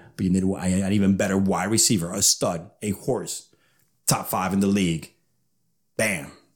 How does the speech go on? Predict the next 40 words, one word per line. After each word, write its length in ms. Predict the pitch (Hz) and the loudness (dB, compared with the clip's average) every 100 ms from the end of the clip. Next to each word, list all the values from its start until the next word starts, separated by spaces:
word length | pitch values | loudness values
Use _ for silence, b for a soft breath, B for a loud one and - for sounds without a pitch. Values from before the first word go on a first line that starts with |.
| _ _ _ _ _ _ - 98 | _ _ _ _ _ _ -12 -2
I 80 | |
know 180 | 98 98 | 2 2
Deshaun 380 | 95 - 98 98 | 2 0 0 2
Watson 420 | 101 98 - 92 | 0 0 0 0
right 240 | 90 104 101 | 0 -2 -2
now, 460 | 101 87 90 90 | -2 -2 -4 -4
if 120 | 90 | -4
he 60 | 90 | -2
hears 220 | 87 87 | 0 0
my 120 | 104 | 0
podcast, 600 | 101 - 92 - 85 80 92 | -2 -4 -4 -6 -6 -6 -8
I'm 100 | 85 | -8
probably 260 | 80 85 | -4 -2
gonna 100 | 82 | 0
make 220 | 85 85 | 0 -2
him 60 | 90 | -4
cry 260 | - 80 95 | -6 -4 -2
again 340 | 98 69 69 _ - | -2 -4 -12 _ -10
after 220 | 92 - | -8 -2
listening 320 | 90 85 90 | 0 2 2
to 80 | 92 | 2
this 180 | 87 87 | 0 2
analysis 540 | 98 76 82 85 82 | 2 0 -2 0 -2
right 180 | 78 85 | -2 -4
here 300 | 110 78 73 B B B B B _ _ | -4 -4 -6 B B B B B _ _
and 160 | - 87 | -8 -4
how 160 | 98 | -2
shitty 380 | 95 - 143 98 | 0 2 2 2
his 160 | 92 - | 2 2
team 260 | - 101 | 2 4
is 240 | 101 87 - | 4 2 0
and 100 | - | -2
how 160 | 98 | -4
bad 240 | 92 107 101 | -2 -2 0
of 80 | 92 | 0
an 60 | |
organization 540 | 92 98 101 123 92 95 | 0 2 4 4 2 2
the 60 | |
Texans 260 | 107 101 92 | 0 -2 -2
are 240 | 101 80 | -2 -4